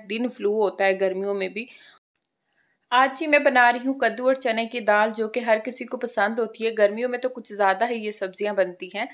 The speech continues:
तो यहाँ पर मैंने हल्का सा प्याज को फ्राई किया था और उसके बाद इसके अंदर एक अदरक लहसुन की क्यूब्स डाल दी है, खड़े मसाले डाल दिए हैं और साथ में ज़ीरा।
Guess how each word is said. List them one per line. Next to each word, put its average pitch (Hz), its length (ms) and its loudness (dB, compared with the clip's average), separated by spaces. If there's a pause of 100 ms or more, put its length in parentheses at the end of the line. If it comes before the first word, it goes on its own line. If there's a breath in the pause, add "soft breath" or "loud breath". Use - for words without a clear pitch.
(300 loud breath)
तो 208 60 -8
यहाँ 240 180 2
पर 277 160 4
मैंने 254 180 -2
हल्का 220 300 0
सा 226 140 -6
प्याज 196 360 2
को - 140 -12
फ्राई 208 360 4
किया 220 240 2
था 214 200 0
और 196 400 0
उसके - 260 -8
बाद 196 240 4
इसके 208 220 -12
अंदर 196 240 -2
एक 190 200 -4
अदरक 208 300 -6
लहसुन 208 300 -4
की 220 120 -12
क्यूब्स 202 360 -10
डाल 214 220 6
दी 214 200 -8
है, 214 140 2
खड़े 208 240 -2
मसाले 202 400 0
डाल 196 220 2
दिए 190 200 -12
हैं 196 180 -12
और 180 240 -4
साथ 185 300 -6
में 185 140 -12
ज़ीरा। 185 300 -4